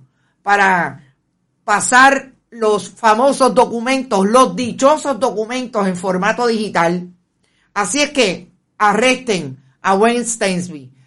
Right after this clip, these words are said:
Vamos a hablar sobre la primera noticia del día, bien tempranito por la mañana. Usted sabe toda la gente en Puerto Rico que está haciendo fila para ver a Wayne Stensby en el tribunal, en la, en el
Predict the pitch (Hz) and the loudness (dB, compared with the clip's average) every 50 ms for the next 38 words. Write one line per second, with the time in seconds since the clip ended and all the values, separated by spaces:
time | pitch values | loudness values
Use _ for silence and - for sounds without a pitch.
0 | _ _ 190 254 302 311 294 285 269 262 269 277 277 262 - 277 247 240 233 233 | _ _ 2 4 4 4 4 2 2 4 4 2 2 2 0 0 0 2 2 2
1 | 220 208 - 214 214 208 220 269 285 294 277 262 247 247 - 254 254 254 - - | 2 2 2 0 -2 -4 -2 0 0 2 2 2 0 -2 -4 -4 -4 -2 0 2
2 | 220 185 165 151 139 - - - _ _ - 170 208 208 202 185 180 247 254 240 | 4 4 4 4 2 -2 -12 -20 _ _ -4 -2 0 0 0 0 -2 -2 0 2
3 | 220 185 165 170 180 226 240 277 285 - - 262 233 226 240 226 226 247 262 277 | 4 4 2 2 0 0 0 0 -2 -2 -4 -8 -6 -2 -2 -2 -2 0 -2 -2
4 | 254 208 233 214 202 190 185 175 170 175 180 180 180 175 170 151 - 240 247 247 | -2 -2 -2 -2 -2 -2 -4 -6 -6 -6 -4 -4 -4 -4 -6 -6 -8 -8 -6 -4
5 | 285 277 277 269 269 262 262 269 269 262 254 240 214 220 262 254 233 240 254 233 | -2 -2 -2 -2 -2 0 2 4 6 6 6 6 4 2 0 -2 0 0 0 0
6 | - - 220 208 175 180 185 175 165 190 202 214 185 - 170 131 - - - _ | 0 -4 -6 -6 -4 -4 -4 -2 -2 -2 -4 -4 -6 -10 -12 -12 -12 -16 -20 _
7 | _ _ _ _ _ 185 180 180 214 220 220 - 262 247 240 226 214 190 - - | _ _ _ _ _ -12 -6 0 0 0 0 2 0 -2 0 0 0 -2 -2 -2
8 | 226 226 233 208 190 208 - 165 160 156 147 143 147 170 185 196 185 - - - | -4 -2 2 2 2 2 2 0 0 0 0 0 0 0 0 -2 -2 -6 -10 -16
9 | _ _ _ _ _ _ _ _ - 196 185 180 180 180 208 233 262 262 233 - | _ _ _ _ _ _ _ _ 0 2 4 4 4 4 2 2 2 0 -2 -6
10 | - 202 - - - _ - 233 240 262 262 - 214 214 240 233 220 208 208 196 | -12 -16 -18 -20 -18 _ -4 -2 -2 -2 -2 -4 -6 -6 -4 -4 -4 -2 -2 -4
11 | 190 185 185 196 190 180 180 170 170 180 196 220 226 226 - - - - 240 233 | -4 -4 -4 -4 -4 -2 -2 -4 -2 -2 0 0 -2 -4 -8 -14 -8 -4 -2 -2
12 | 226 226 214 208 202 196 190 185 175 175 180 - - _ _ _ _ _ _ - | 0 0 0 0 0 0 0 0 -2 -4 -6 -12 -20 _ _ _ _ _ _ -4
13 | 226 240 233 233 226 226 220 214 208 190 - - | -2 0 2 2 2 2 2 2 0 -4 -8 -14